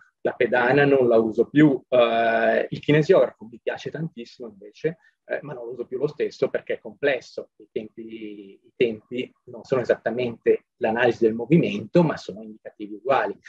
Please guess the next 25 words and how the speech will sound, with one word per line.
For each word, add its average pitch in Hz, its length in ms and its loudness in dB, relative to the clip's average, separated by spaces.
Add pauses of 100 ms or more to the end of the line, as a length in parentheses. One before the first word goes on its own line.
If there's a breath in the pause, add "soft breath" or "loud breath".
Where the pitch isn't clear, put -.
(300 loud breath)
eh, 127 580 2
e - 120 0
se - 120 0
devo 127 160 6
muovermi 120 420 0
sul 165 200 0
campo 127 380 0
mica 117 200 -10
posso - 240 -12
portarmi 107 360 -6
dietro 110 460 -8
mezzo 110 300 -6
mondo. 113 420 -2 (320 loud breath)
Eh, - 400 -2
diciamo 135 400 -2
che 151 120 0
adesso 139 560 4
la 131 180 4
strumentazione 131 720 2
è 113 320 -2
legata 110 480 0
a 104 40 0
un 110 120 -6
esame 147 220 0
occlusale 147 680 -2